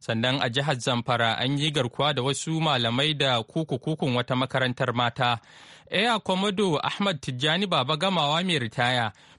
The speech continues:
mai fashin baki ne a fannin tsaro, na ganin lokaci ya yi da za a yi garan bawul a, ga fannin tsaron Najeriya. Idan har ana so a shawo kan wannan matsala,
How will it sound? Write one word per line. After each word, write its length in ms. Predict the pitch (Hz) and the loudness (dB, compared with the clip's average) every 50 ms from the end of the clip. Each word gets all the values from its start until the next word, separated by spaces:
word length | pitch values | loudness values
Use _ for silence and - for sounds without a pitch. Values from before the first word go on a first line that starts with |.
| - | -6
mai 100 | 120 113 | -6 -4
fashin 320 | - 156 156 - 180 143 127 | -2 -2 0 0 0 0 0
baki 320 | 127 139 131 - 156 165 160 | 0 -2 -2 -2 0 0 2
ne 140 | 156 151 135 | 2 0 0
a 100 | 107 107 | 0 -2
fannin 360 | - 156 165 170 165 147 131 | -2 -2 -2 0 0 0 0
tsaro, 440 | - - 120 117 113 117 117 113 - - - - - - - | 0 0 0 0 0 0 0 -2 -4 -6 -14 -20 -14 -6 -2
na 140 | 117 113 | -2 0
ganin 300 | 117 120 135 143 147 143 | 0 0 0 0 0 0
lokaci 460 | 147 156 160 - 156 117 - - 147 147 | 0 0 0 0 -2 -2 -2 0 0 2
ya 100 | 147 147 | 2 2
yi 240 | 151 165 165 170 | 0 0 0 0
da 100 | 147 135 | 0 -2
za 220 | 127 120 139 151 160 - | -2 0 0 0 0 0
a 40 | 139 | -2
yi 60 | 135 | -2
garan 320 | 127 131 139 143 151 156 | -2 0 0 0 0 0
bawul 420 | 139 156 160 165 170 165 160 143 123 | 2 0 0 2 0 0 0 0 0
a, 300 | 110 120 123 120 120 117 123 | 2 2 2 0 0 -2 -2
ga 240 | 120 131 123 120 117 | -2 0 0 0 0
fannin 380 | - - 156 165 180 175 160 131 | 0 -2 -2 0 0 0 0 0
tsaron 260 | - 120 123 139 156 165 | 0 0 0 0 0 0
Najeriya. 680 | 160 143 123 110 123 123 127 123 127 135 127 123 113 98 - _ - - - - _ | 0 0 0 0 0 0 0 2 2 2 2 2 0 -2 -4 _ -20 -20 -20 -12 _
Idan 280 | - 120 117 131 139 143 | -4 -2 0 0 0 0
har 220 | 143 156 156 156 - - | 0 0 0 0 0 0
ana 260 | 165 170 160 135 123 | 0 0 0 0 -2
so 280 | - - 170 165 156 | -2 -2 0 0 2
a 120 | 143 - 117 | 2 0 -2
shawo 380 | - - 147 151 156 160 151 | -2 0 0 0 2 0 -2
kan 160 | - - 185 147 | -2 -2 -2 0
wannan 340 | 139 147 165 180 180 165 | 0 0 0 0 0 0
matsala, 540 | 139 123 127 127 - 139 135 131 127 113 104 | 2 2 0 0 0 0 0 2 0 0 -2